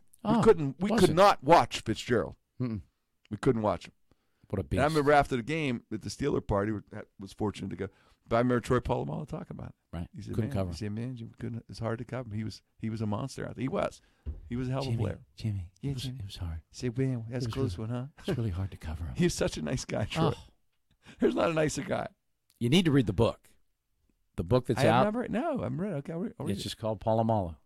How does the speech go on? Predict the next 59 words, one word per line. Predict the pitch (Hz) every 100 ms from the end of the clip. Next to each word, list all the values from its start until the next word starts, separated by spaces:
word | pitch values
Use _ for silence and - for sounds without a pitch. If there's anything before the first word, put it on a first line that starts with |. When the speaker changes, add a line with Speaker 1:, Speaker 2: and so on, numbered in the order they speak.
| -
Speaker 1:
Really? | 135 165 - -
Speaker 2:
It | 107
is, | 104 92 - - _ -
it | 110
is | 95 87
phenomenal. | - 78 87 117 123 90 -
I | -
Speaker 1:
Oh, | 110
Speaker 2:
couldn't | 117
Speaker 1:
I, | 123
Speaker 2:
put | 117
it | 104
down. | 104 170
Speaker 1:
he's | 160 143
one | 147
of | 123
the |
nicest | 117 135 156 165
people | - - 135
I've |
met | 117 120
in | -
sport. | - - 143
Speaker 2:
Ever. | 123 87
Speaker 1:
Him | 123 131
and | 117
Merle | 110
Hodge | 107 101 104 101
and | 104 98
Phil | -
Bork | 92 95
Speaker 2:
Oh, | 90
Speaker 1:
and | 78
those |
Speaker 2:
yeah. | 71
Speaker 1:
guys. | 98 98
But, | 107 - _ _ _ _ _
but | 110 110 - - -
this | 113 147
guy's | - 92
a |
superstar | - 143 - - 73 62 -
who | 120
just | 104 113
Speaker 2:
Oh. | 165 120
Speaker 1:
acted | 117 - 131
like | 117 104 104 - _ _ _ _ _ _ -
regular, | 110 120 -
just | 107 -
down-to-earth, | 107 117 107 113
spiritual, | - - 110 - 110 - -
nice | 107
Speaker 2:
Right. | 82 98
Speaker 1:
man | 95 87 104 - _ _ _ _
and | 117
a | 95
Speaker 2:
Just | -
Speaker 1:
talent. | 104 90 90 _
Speaker 2:
awesome. | 98 90 - -